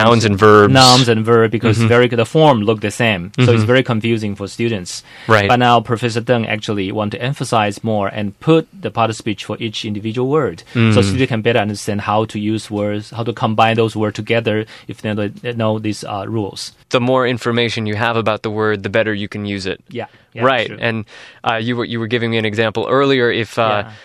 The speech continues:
Speaker 1: if you're, if you're marrying somebody in
Speaker 2: Yeah,
Speaker 1: Chinese, you
Speaker 2: yeah.
Speaker 1: don't say, "我，
Speaker 2: 我-
Speaker 1: 我要结婚他."
Speaker 2: 我结-，我要结婚他. Yeah, this is
Speaker 1: We don't
Speaker 2: kind of
Speaker 1: say that.
Speaker 2: transitive, yeah, like a transitive verb. You use like a transitive verb, but it's not allowed in Chinese. You
Speaker 1: Right.
Speaker 2: say,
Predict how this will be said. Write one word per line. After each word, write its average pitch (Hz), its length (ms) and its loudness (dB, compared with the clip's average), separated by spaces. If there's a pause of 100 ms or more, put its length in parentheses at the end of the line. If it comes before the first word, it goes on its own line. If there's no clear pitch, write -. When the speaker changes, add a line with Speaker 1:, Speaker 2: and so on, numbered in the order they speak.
(160)
Speaker 1:
if 120 180 -4
you're, 117 100 0
if 123 200 -4
you're 127 100 -2
marrying 160 340 2
somebody 135 280 0
in 139 100 4
Speaker 2:
Yeah, 120 40 -4
Speaker 1:
Chinese, 117 380 -4
you 120 80 -4
Speaker 2:
yeah. 131 60 4
Speaker 1:
don't 131 120 -2
say, 123 280 2
"我， 113 400 0
Speaker 2:
我- 113 80 -4
Speaker 1:
我 123 80 0
要 123 180 2
结 123 240 0
婚 127 300 -4
他." 110 420 -2
Speaker 2:
我 131 140 2
结-， 123 240 -2
我 117 140 -2
要 120 120 0
结 110 160 -4
婚 113 160 -6
他. 110 200 -6
Yeah, 131 180 4
this 127 220 -4
is 120 80 -8
Speaker 1:
We 123 80 2
don't 120 100 4
Speaker 2:
kind 113 40 0
of 113 60 0
Speaker 1:
say 160 140 6
that. 113 240 4
Speaker 2:
transitive, 107 200 0
yeah, 123 140 0
like 110 120 -4
a 113 40 -2
transitive 135 400 -4
verb. 101 260 -6
You 120 120 -6
use 127 260 -4
like 110 160 -4
a 104 60 -8
transitive 107 400 -10
verb, 107 220 -8
but 104 140 -6
it's 98 200 -16
not 104 300 -8
allowed 104 380 -6
in 101 180 -14
Chinese. 101 420 -12
You 117 80 2
Speaker 1:
Right. 101 160 4
Speaker 2:
say, 92 220 -4